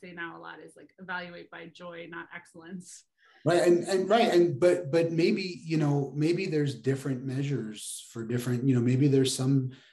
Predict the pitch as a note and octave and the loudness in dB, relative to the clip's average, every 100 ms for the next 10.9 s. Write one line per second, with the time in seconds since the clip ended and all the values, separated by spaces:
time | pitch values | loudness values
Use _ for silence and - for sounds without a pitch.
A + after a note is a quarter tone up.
0 | _ - C#3+ D3 C#3 C#3 C#3 C#3 C#3 B2+ | _ 0 2 4 2 2 2 2 0 -4
1 | - - - _ _ B2+ A#2+ A#2+ A#2 B2+ | -10 -16 -20 _ _ -20 -20 -18 -8 -2
2 | B2+ B2+ B2 A#2+ B2 B2 A#2+ B2 C3 B2+ | -2 0 0 0 0 0 0 -2 0 0
3 | B2+ D3 D3 C#3 A#2+ A2+ A2+ A2+ A2+ G#2+ | -2 -2 -2 -2 -2 -2 -6 -8 -8 -6
4 | A2+ A2 A2 - A2+ G#2 G2 - - A2+ | -6 -6 -6 -6 -4 -6 -8 -14 -14 -4
5 | A2 A2 G#2+ A#2 B2 A#2+ A#2+ C#3+ C3 B2 | 0 0 -2 -2 0 2 4 4 4 2
6 | A#2 - - C3+ C#3 D#3 D3+ C#3+ D3 D#3 | 0 -6 -4 2 6 6 6 4 4 2
7 | D3+ C#3+ A2+ C3 - C3 D#3 B2+ A#2+ A2+ | 0 -2 -2 -4 -2 0 0 0 -4 -8
8 | A2+ A2 G#2+ A2 A#2+ A#2 B2 C3+ C3 B2+ | -10 -12 -12 -8 -6 -4 -2 0 0 -2
9 | - _ _ _ A#2+ A2 G#2+ - - A#2+ | -6 _ _ _ -8 -6 -4 -8 -8 -6
10 | A#2 - _ _ - A#2+ A#2 - - | -6 -10 _ _ -4 -2 -4 -8 -14